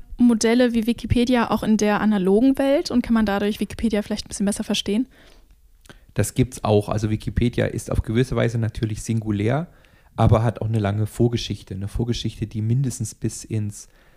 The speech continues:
Speaker 2: achtzehnte Jahrhundert geht. Also auf gewisse Weise, ähm, ein Vorbild, und das ist, der Deutsche Verein hat sogar so eine Art Vorwort, so eine Präambel zu seinen Statuten. Und das bezieht sich auf die Enzyklopädie von, ähm, Diderot und D'Alembert.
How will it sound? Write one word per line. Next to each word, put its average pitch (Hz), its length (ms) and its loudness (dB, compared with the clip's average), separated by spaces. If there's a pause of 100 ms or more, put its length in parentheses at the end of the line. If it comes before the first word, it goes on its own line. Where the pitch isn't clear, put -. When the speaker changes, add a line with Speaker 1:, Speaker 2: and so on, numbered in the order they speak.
(260)
Speaker 2:
achtzehnte 110 400 -2
Jahrhundert 110 500 2
geht. 92 360 -10
Also 98 240 -8
auf - 100 -12
gewisse 107 320 -4
Weise, 107 300 -2 (540)
ähm, 117 380 0
ein 117 200 2
Vorbild, 165 500 2
und 104 60 -4
das - 160 -6
ist, - 180 -8
der 104 80 0
Deutsche 113 300 0
Verein 139 340 -2
hat 123 140 -2
sogar 107 240 -4
so 107 80 -4
eine 104 100 -2
Art - 160 -8
Vorwort, 160 560 -2
so - 80 -4
eine 107 100 0
Präambel 170 680 -2
zu 113 140 -6
seinen 107 520 -4
Statuten. - 680 -4 (420)
Und 120 160 4
das 139 120 0
bezieht - 320 -4
sich - 160 -6
auf 113 120 -2
die - 140 -6
Enzyklopädie 131 800 -2
von, 107 500 -4
ähm, 104 380 -4
Diderot 113 480 0
und 104 180 -4
D'Alembert. 104 540 -2